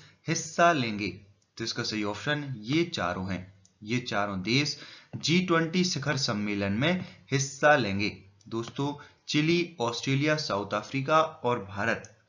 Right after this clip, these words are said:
ये चारों देश फ्रांस में आयोजित जो चौबीस और पच्चीस अगस्त को जी सेवन शिखर सम्मेलन होना है, उसमें हिस्सा लेंगे। दोस्तों, आपको बता दें, भारत इससे पहले दो हज़ार पाँच में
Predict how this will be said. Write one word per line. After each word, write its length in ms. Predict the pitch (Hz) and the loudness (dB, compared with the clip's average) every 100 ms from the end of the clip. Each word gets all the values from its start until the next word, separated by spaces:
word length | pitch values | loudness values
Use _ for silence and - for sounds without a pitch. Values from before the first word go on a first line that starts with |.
| 117 | -2
ये 160 | 127 | -2
चारों 400 | 131 113 107 104 | 0 0 0 0
देश 320 | 107 143 156 - - - - _ | 2 2 0 -6 -18 -20 -20 _
फ्रांस 420 | - 156 180 185 | 4 6 6 4
में 280 | 185 185 - | 2 0 0
आयोजित 420 | 117 127 131 160 - _ _ | 0 2 0 -2 -6 _ _
जो 380 | 151 135 - _ _ | -2 -2 -4 _ _
चौबीस 460 | - 139 151 160 - - | 0 2 2 -2 -4 0
और 220 | 139 - | 0 0
पच्चीस 420 | 131 - 160 151 - | -4 -2 -4 -4 -4
अगस्त 360 | 110 117 - | -4 -4 -6
को 340 | 127 147 156 156 - _ _ _ _ - | -6 -2 -4 -6 -20 _ _ _ _ -14
जी 340 | 120 - 170 180 | -8 -2 0 2
सेवन 400 | 160 131 143 135 | 2 2 2 -2
शिखर 280 | 135 135 | -4 -4
सम्मेलन 520 | 131 123 117 113 107 101 | -4 -4 -2 -2 -2 -6
होना 340 | 101 113 147 | -6 -4 -2
है, 420 | 143 135 135 - - - | 0 0 -2 -12 -8 -4
उसमें 360 | 175 180 180 | -2 0 2
हिस्सा 480 | 185 139 135 - 147 | 2 0 -4 0 2
लेंगे। 420 | 123 98 104 101 - - - - _ - | 2 0 -2 -4 -6 -20 -20 -20 _ -6
दोस्तों, 340 | 123 131 131 | -4 0 2
आपको 280 | 110 - 95 | 0 0 -6
बता 220 | 92 139 | 2 4
दें, 300 | 139 139 135 - - - | 4 -2 -6 -12 -18 -14
भारत 600 | 104 131 160 175 180 - | -4 2 4 4 0 -8
इससे 280 | 143 - - | -8 -4 -4
पहले 400 | 156 120 120 143 | -4 -2 -2 -2
दो 320 | 123 113 127 | -4 -2 -2
हज़ार 200 | 131 131 | 0 2
पाँच 420 | 123 - 104 120 151 | 0 -2 -4 -4 -2
में 300 | 147 147 | -2 -2